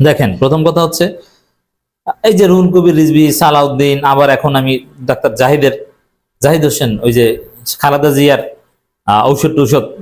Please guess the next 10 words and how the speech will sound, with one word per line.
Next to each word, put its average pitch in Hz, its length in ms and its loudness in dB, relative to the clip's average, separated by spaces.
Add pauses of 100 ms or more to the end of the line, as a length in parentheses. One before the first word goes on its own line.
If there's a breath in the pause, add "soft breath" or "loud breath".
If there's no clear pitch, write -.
লিখে 131 260 0
দিয়ে 131 220 2
যে 117 400 0 (480)
স্থায়ী 143 280 0
কমিটির 131 360 0
পদ 127 140 0
বাগিয়ে 120 340 0
নিয়েছেন, 101 400 -2 (880)
সে 135 180 0
জাহিদ 143 320 2